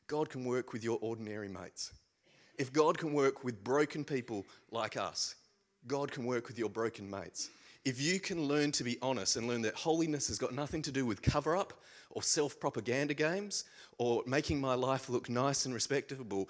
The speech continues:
and everything to do with the kind of confession that leaves your life transparent so the glory of God is seen in it, where your gifts, your talents are laid out before the will of God, and everything that you are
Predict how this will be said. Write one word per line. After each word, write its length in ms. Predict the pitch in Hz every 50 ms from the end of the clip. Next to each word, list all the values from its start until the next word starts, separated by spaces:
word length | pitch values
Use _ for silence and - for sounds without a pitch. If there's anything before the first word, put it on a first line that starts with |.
| - - - -
and 120 | - 123 - -
everything 520 | - 156 175 175 170 175 139 - 160 147 135
to 140 | - 131 117
do 260 | 113 131 143 135 127
with 140 | 120 113 104
the 80 | 110
kind 360 | - - - 127 151 165 156
of 100 | 147 135
confession 580 | - - 123 117 - 143 131 127 - - 107 95 - - - -
that 140 | - 123 -
leaves 460 | 120 123 131 147 151 156 151 143 -
your 160 | 139 139 131 123
life 500 | 117 120 123 131 120 98 - - - - - - - -
transparent 800 | - - - 151 139 127 - - - - 139 139 131 110 98 92 - - - - -
so 160 | - - 131
the 100 | 113 123
glory 560 | 113 107 127 127 131 147 151 156 151 147 147 -
of 180 | 110 113 107 104
God 320 | 131 127 127 127 123 113
is 100 | 98 92
seen 400 | - - - - 156 165 160 143
in 140 | 120 101 76
it, 120 | - - - _ _ _ _ _ _ _ _ _ _ _ _ _ _ _ -
where 160 | 113 135 143
your 380 | 131 127 131 143 170 185 190 160
gifts, 400 | 123 123 110 92 - - - - - - -
your 380 | - 110 117 131 165 180 185 185
talents 640 | 190 - 151 127 110 92 92 85 - - - - - - - - _ _
are 100 | - 127
laid 460 | 123 127 139 156 165 170 180 175 165 160
out 280 | 151 143 131 123 - - - - - _ -
before 340 | - 131 - 165 165 165 151
the 100 | 135 123
will 200 | 131 147 147 139
of 120 | 135 117
God, 320 | - 143 127 120 107 101 - - - -
and 120 | - 131 - -
everything 480 | - 196 190 190 190 - - 180 170 156
that 180 | 143 139 117 127
you 280 | 123 160 196 202 185 -
are 260 | 120 107 90 82 -